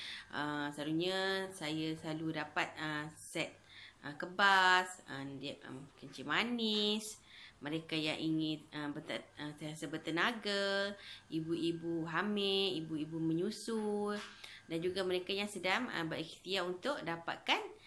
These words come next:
uh, z-, uh, zuriat. Okey, untuk dapatkan produk syakli ni, anda bolehlah hubungi saya di talian, uh, kosong satu sembilan tiga enam dua empat satu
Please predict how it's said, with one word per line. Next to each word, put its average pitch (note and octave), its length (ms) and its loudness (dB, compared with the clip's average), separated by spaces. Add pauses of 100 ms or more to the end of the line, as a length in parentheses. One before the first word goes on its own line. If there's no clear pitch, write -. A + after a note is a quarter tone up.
(300)
uh, D#3 560 0
z-, D3+ 240 -4
uh, D#3+ 160 -2
zuriat. D3+ 480 0 (540)
Okey, D3 320 -4
untuk E3+ 160 -4
dapatkan G#3 560 0
produk G3 320 0
syakli G3+ 400 -6
ni, B3+ 240 4 (480)
anda E3 240 0
bolehlah F#3+ 320 2
hubungi E3+ 320 0
saya E3+ 400 0
di D#3 240 -2
talian, D#3+ 640 0 (320)
uh, D#3 160 -4
kosong E3 320 -4
satu A#3 240 0
sembilan F#3 880 0 (400)
tiga G3+ 320 0
enam F3 320 2
dua E3 480 2
empat - 400 -6
satu D#4+ 640 -4